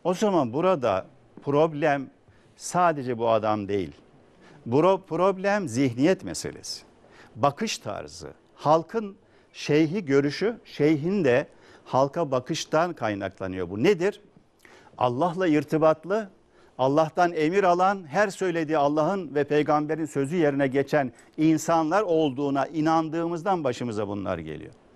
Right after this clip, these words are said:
Böyle biri yok. Vahiy kesildi,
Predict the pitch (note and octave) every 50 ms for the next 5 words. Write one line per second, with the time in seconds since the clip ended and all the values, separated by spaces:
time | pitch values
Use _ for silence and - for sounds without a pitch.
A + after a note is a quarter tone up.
0 | _ _ _ C#3 C#3+ D#3 F3+ F#3 G3 G#3 G#3 F3+ F3 G3 A3 F3+ - _ _ _
1 | _ _ _ _ _ _ _ _ _ _ _ _ _ _ _ A2+ A#2+ F3 F#3+ F#3+
2 | A#3 B3 A#3 - - G3+ G3+ F#3+ - - A3 A3 A3 G3+ F3+ A#3 B3+ A3 C#3+ -